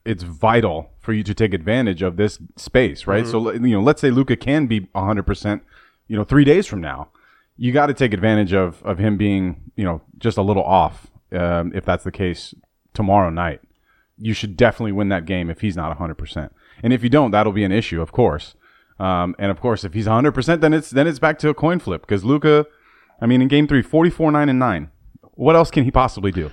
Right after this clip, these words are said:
Speaker 2: He's doing it all. But again, Kawhi and Paul George
Speaker 1: Right.
Speaker 2: are doing exactly what they do, and they need their flowers. Okay? Say, say something nice about Paul George, media, 'cause he's doing it.
Speaker 1: <laughs>
Speaker 2: He's doing it right now. All right. Moving on.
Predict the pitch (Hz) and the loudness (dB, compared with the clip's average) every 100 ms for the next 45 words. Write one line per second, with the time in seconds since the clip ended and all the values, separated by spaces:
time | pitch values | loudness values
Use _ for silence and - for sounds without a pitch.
0 | - 131 120 143 185 175 220 113 85 - | -12 -12 -2 0 2 4 4 2 0 0
1 | 175 180 330 285 262 - _ _ - 196 | 2 4 4 4 2 -8 _ _ 0 6
2 | 208 240 135 82 - _ 156 165 202 208 | 8 8 6 0 -14 _ -4 4 6 6
3 | 180 202 147 101 143 165 175 165 156 165 | 6 6 6 4 2 2 2 2 2 0
4 | 185 180 170 160 180 151 143 151 170 175 | 0 -2 0 0 2 2 0 0 0 0
5 | - 170 202 143 87 - - - - _ | 2 4 4 4 0 -10 -20 -20 -20 _
6 | 135 - 151 202 - - _ - 175 190 | -4 2 2 2 -4 -20 _ 0 2 2
7 | 208 - 190 247 - 285 277 262 226 202 | 0 2 2 4 2 2 2 4 4 4
8 | - 151 147 143 160 147 131 151 123 110 | 2 4 4 4 2 2 2 2 2 -2
9 | 113 110 110 120 _ 139 - - 147 180 | -4 -2 -2 -4 _ -8 -6 -2 0 0
10 | 127 240 311 220 131 - 185 160 156 208 | 4 6 6 6 2 0 -4 -4 2 4
11 | 226 175 135 135 123 110 80 - - - | 4 4 2 2 2 -2 -4 -12 -20 -20
12 | _ - 190 135 - _ _ _ _ 175 | _ 6 6 6 0 _ _ _ _ 2
13 | 247 262 247 233 220 175 151 95 67 | 4 4 2 0 4 6 6 4 -6